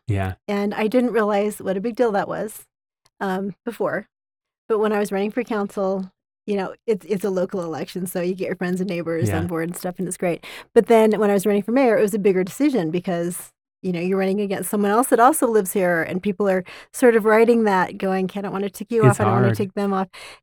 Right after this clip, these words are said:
Speaker 2: And, and people have told me, "Don't endorse people, be really careful."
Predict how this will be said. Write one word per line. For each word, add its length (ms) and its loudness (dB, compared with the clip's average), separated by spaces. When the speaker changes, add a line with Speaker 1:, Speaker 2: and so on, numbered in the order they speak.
Speaker 2:
And, 380 4
and 120 2
people 200 4
have 100 6
told 220 2
me, 220 2
"Don't 260 -6
endorse 400 -4
people, 640 -4
be 120 -2
really 240 0
careful." 500 -2